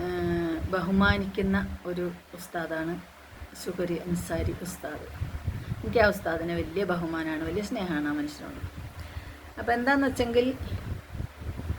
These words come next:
എങ്ങനെ ഒരു മനുഷ്യനോട് പറഞ്ഞു കൊടുക്കണോ ആ രൂപത്തിൽ പറഞ്ഞു കൊടുക്കും. അതാണ് ആ മനുഷ്യൻ്റെ പ്രത്യേകത. എല്ലാ മതത്തിനെയും ബഹുമാനിക്കുന്ന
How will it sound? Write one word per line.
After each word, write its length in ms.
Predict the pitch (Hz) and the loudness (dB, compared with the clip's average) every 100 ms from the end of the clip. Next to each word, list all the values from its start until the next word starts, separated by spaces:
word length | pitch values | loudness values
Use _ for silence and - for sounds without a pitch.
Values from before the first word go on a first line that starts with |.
| - - - | -6 -8 -2
എങ്ങനെ 320 | 247 262 285 294 285 | 2 4 6 8 8
ഒരു 120 | 277 269 | 8 4
മനുഷ്യനോട് 540 | 240 233 247 240 240 247 233 | 4 2 0 2 2 4 6
പറഞ്ഞു 360 | 208 208 233 | 6 6 4
കൊടുക്കണോ 480 | 226 190 185 180 180 180 - 208 | 4 2 0 -2 -2 -4 -2 4
ആ 20 | 226 202 | 6 6
രൂപത്തിൽ 420 | 185 175 - 196 196 - - | 4 2 0 -2 -2 -10 -4
പറഞ്ഞു 260 | 175 175 175 | -2 0 0
കൊടുക്കും. 320 | 170 - - - - - - - - - - - - | 0 -2 -4 -6 -10 -12 -12 -12 -14 -20 -20 -8 0
അതാണ് 300 | 202 202 226 - - - - 233 | 4 4 4 -2 -10 -14 0 4
ആ 40 | 233 | 4
മനുഷ്യൻ്റെ 380 | 208 214 196 - | 2 2 2 4
പ്രത്യേകത. 440 | - - 175 156 - - - - 220 | 4 2 -2 -2 -6 -10 -10 -2 0
എല്ലാ 240 | 226 233 233 233 | 6 8 8 6
മതത്തിനെയും 680 | 220 202 202 202 202 202 208 190 | 4 0 -2 -2 -2 0 2 4
ബഹുമാനിക്കുന്ന 880 | 190 202 214 220 214 196 208 196 | 6 6 6 4 2 -2 0 0